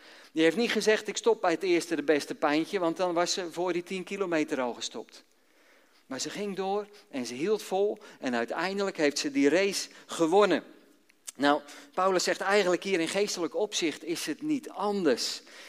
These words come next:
Hè, we leven in een wereld waar pijn en moeite niet te voorkomen zijn. Ik denk dat we dat allemaal zullen erkennen.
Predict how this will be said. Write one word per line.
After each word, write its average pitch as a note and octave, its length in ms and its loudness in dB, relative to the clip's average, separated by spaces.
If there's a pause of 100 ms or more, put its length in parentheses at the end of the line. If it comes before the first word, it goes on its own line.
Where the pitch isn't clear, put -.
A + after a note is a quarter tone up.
(120)
Hè, E3+ 200 0
we D#3 120 4
leven F#3+ 560 4 (160)
in D#3+ 180 -2
een C3 200 0
wereld G3+ 640 0 (300)
waar B2+ 160 -6
pijn F3+ 440 -6
en C3+ 140 -4
moeite E3 380 -2
niet D#3+ 200 -4
te E3 120 -4
voorkomen D3 520 -4
zijn. - 360 -14 (440)
Ik C3 140 -4
denk D#3 220 0
dat C#3+ 160 -2
we D3+ 80 -4
dat C#3 200 -2
allemaal D3+ 520 0
zullen C#3 300 -2
erkennen. A2 480 -8